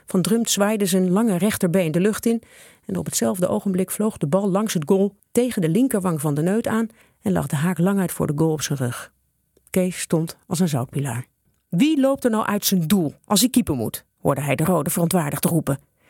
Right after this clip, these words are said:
"Dat is ook een keeper van lik me vestje," schreeuwde een mus. "Die moeten we lenen bij een match," lachte een ander. "Casey,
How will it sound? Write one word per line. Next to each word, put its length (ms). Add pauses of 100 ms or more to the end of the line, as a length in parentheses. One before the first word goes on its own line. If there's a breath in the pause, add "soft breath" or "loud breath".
(440 soft breath)
"Dat 140
is 80
ook 120
een 120
keeper 300
van 180
lik 240
me 100
vestje," 520
schreeuwde 380
een 100
mus. 340 (640 loud breath)
"Die 120
moeten 200
we 60
lenen 240
bij 180
een 60
match," 420
lachte 280
een 60
ander. 380 (680)
"Casey, 520